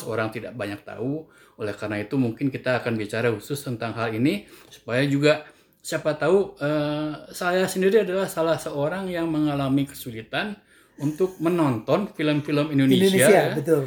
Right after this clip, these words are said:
Speaker 1: Yang kalau untuk yang luar itu soal, apa, sepertinya kita gampang ya, entah download atau beli online.
Speaker 2: Atau
Speaker 1: Tapi
Speaker 2: pinjam.
Speaker 1: Indonesia agak, apa,
Speaker 2: Betul.
Speaker 1: linknya agak sulit. Jadi mungkin nanti kita bicara soal itu,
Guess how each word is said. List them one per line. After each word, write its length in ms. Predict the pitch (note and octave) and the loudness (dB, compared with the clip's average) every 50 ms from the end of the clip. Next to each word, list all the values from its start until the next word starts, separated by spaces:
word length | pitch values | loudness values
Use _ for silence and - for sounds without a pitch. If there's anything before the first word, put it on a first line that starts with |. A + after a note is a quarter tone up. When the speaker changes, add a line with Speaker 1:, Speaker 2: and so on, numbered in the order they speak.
| A#2+ - | -4 -8
Speaker 1:
Yang 220 | - D#3+ D3+ D3+ D3 D3 | -6 -6 -4 -2 -2 -2
kalau 280 | D3 D3+ D3+ D3 C#3+ D3 D3+ D3+ | 0 0 0 0 0 0 0 0
untuk 280 | C#3+ C#3+ C#3+ D#3 C#3+ - | -2 -2 -2 -4 -6 -4
yang 200 | D#3 D3 C#3+ C#3+ | -2 0 0 2
luar 260 | C#3 C#3+ D3 D3 D3 | 2 4 4 4 4
itu 280 | D3 D3 D3 - E3 D3+ | 4 2 0 0 -4 -4
soal, 400 | C3+ - D#3 C#3+ C#3+ D3+ - _ | -4 -4 -4 -4 -4 -6 -8 _
apa, 200 | - - C#3 - | -14 -12 -12 -10
sepertinya 420 | D#3+ - - - D#3 C#3+ D3+ D#3 E3 | -10 -14 -12 -12 -6 -2 0 0 0
kita 240 | D3+ D#3 D#3 E3 D3 | 0 -2 -4 -2 0
gampang 560 | C#3 C3 A#2 A2+ G#2 - - D3 D#3+ E3+ E3 | 2 2 2 2 -2 -4 -4 -4 -2 0 0
ya, 180 | F#3+ G3+ G#3 - _ _ _ _ _ | 0 -2 -2 -6 _ _ _ _ _
entah 260 | - D3+ D3+ D3+ C#3+ C#3+ | -10 -6 -2 -2 0 0
download 500 | C#3+ C3 A#2+ A2+ A#2 A#2+ C#3 F3+ G#3 G#3+ G#3+ - - - _ - | 4 4 4 4 4 4 6 6 4 4 2 -4 -18 -20 _ -12
atau 300 | - C#3 C3+ - D3 C#3 | -8 -8 -6 -4 -2 0
beli 680 | C#3+ C#3+ C#3 C3+ B2+ B2+ C3 C#3 D3+ G3+ A3+ - - - - - - - - - - | 4 6 6 8 8 8 8 8 6 4 2 -2 -8 -18 -20 -20 -20 -20 -20 -20 -12
online. 600 | - C#3 B2+ B2+ B2 A#2+ A#2+ C3+ D#3+ F#3+ G#3+ G#3 - _ _ | -6 -4 -2 -2 0 0 2 2 2 0 -2 -8 -12 _ _
Speaker 2:
Atau 140 | _ - D#3 C3+ | _ -6 -2 2
Speaker 1:
Tapi 60 | C#3 | 2
Speaker 2:
pinjam. 260 | C#3 B2+ B2+ D3 D#3 | 4 4 6 6 6
Speaker 1:
Indonesia 420 | - G#3 G#3+ A3+ A3 - C#4+ D4 D4 C#4 - - _ _ _ _ _ _ _ _ _ _ | 6 4 4 2 2 2 2 0 0 -2 -6 -12 _ _ _ _ _ _ _ _ _ _
agak, 440 | - F#3 G3 F#3+ G3 G#3+ G#3+ A3 G#3 F#3+ - - - _ _ _ _ _ | -10 -8 -4 2 4 6 6 6 4 2 -2 -16 -20 _ _ _ _ _
apa, 100 | - - | -6 -4
Speaker 2:
Betul. 240 | A3 A3 - A#3+ F#3+ D#3 C#3 F3+ | 0 2 4 4 4 4 2 2
Speaker 1:
linknya 320 | G#3 G#3+ A3+ B3 C4+ B3+ A3+ G#3 | 2 2 4 4 2 2 2 0
agak 180 | F#3 F#3+ E3 | 0 -2 -2
sulit. 480 | C#3+ - G#3+ G3+ F3 D3 D3 D3 - - _ _ - - - | 0 2 2 4 4 4 2 0 -4 -18 _ _ -20 -20 -18
Jadi 240 | - - C#3+ C#3+ F3+ G3 | -8 -2 0 4 4 4
mungkin 460 | F#3+ F#3 F3+ G3+ G#3+ G#3+ G3+ F#3 - - _ _ _ _ | 4 4 4 4 4 4 2 -2 -4 -10 _ _ _ _
nanti 200 | - D#3+ E3 E3 | -8 -6 -4 -4
kita 220 | F#3+ F#3+ F3+ - F3 | -2 -4 -2 -2 -2
bicara 320 | E3 E3+ D3+ E3+ E3 D#3+ | -2 -2 -2 0 0 0
soal 240 | D3+ - E3 D#3+ E3 | 2 4 4 4 4
itu, 500 | D#3+ D#3+ D#3 F3 F3 G#3 B3 D4+ C#4+ - | 2 0 2 4 4 4 4 4 0 -4